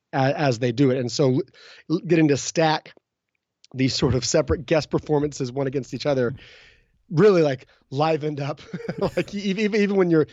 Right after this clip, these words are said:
listening in the next room, it, it, it wa-, it was a lot of fun. So I, I, I won't say which books I dreaded, <laughs> you know, the,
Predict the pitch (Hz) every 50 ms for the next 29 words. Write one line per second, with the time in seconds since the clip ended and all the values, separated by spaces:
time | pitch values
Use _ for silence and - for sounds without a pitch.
0 | - - - - 170 190 175 - 185 180 175 160 156 151 151 135 - - - 160
1 | 175 170 143 123 120 120 - 165 170 - 170 175 190 165 147 143 151 175 170 135
2 | 135 123 127 127 127 127 127 117 - - 131 120 110 107 - - 135 120 120 117
3 | 117 120 _ _ - - - - - - - - - - 165 160 - - - -
4 | 170 165 190 208 185 180 196 214 214 170 - 190 180 165 147 156 156 - - 156
5 | 151 139 - - - _ _ _ _ _ _ _ _ _ - 147 147 135 - -
6 | 151 147 147 160 185 190 - - - - - 226 - 233 226 - 226 170 - 170
7 | - 170 165 - 208 -